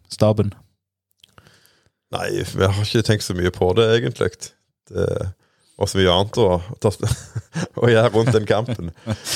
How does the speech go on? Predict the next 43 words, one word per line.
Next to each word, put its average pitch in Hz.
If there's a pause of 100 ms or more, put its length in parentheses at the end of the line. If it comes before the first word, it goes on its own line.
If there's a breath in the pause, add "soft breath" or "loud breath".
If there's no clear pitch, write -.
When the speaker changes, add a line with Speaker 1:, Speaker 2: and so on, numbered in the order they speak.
(120)
Speaker 2:
Men 98
jeg, 92
vi 90
har 90
jo 104
sett -
det, 98
og 87
det -
er 50
jo 90
en, - (200)
en -
stor 98
debatt, - (100)
eh, - (160)
rundt 92
det, 117
ser 101
jeg. -
Så, 78 (880)
og, 71 (220)
men, 87
men 87
det 85
er 95
litt -
sånn, 80 (320)
ja 85
vel, 85
hva, 78 (400)
hva 85
har 80
vi 87
med 92
det 107
å 123
gjøre? - (120)
<laughs> -
Det -
tenkte 95
jeg 104
da. 92